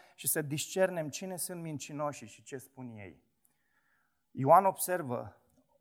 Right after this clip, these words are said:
vedeți, că ei sunt periculoși. Ei încearcă să vă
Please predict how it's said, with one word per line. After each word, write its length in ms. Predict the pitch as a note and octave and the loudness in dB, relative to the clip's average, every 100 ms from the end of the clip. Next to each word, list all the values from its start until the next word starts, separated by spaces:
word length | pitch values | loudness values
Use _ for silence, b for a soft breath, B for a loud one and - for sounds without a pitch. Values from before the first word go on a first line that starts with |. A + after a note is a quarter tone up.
| _ _ | _ _
vedeți, 480 | D3 C#3+ F3 F3 | -8 -4 -4 -6
că 160 | F3 - | -14 -10
ei 260 | D3+ C3 F3 | -8 -6 -6
sunt 240 | - E3 | -8 -6
periculoși. 600 | D3+ C#3 - D#3 C3+ - b b | -4 -6 -4 0 0 -2 b b
Ei 380 | B2+ D3+ G3+ G3+ | -2 2 2 0
încearcă 560 | F3+ D#3+ - F#3 G3+ D3+ | -10 -8 4 4 4 -2
să 160 | - | -12
vă 280 | C#3+ D3 E3 | -8 -6 -6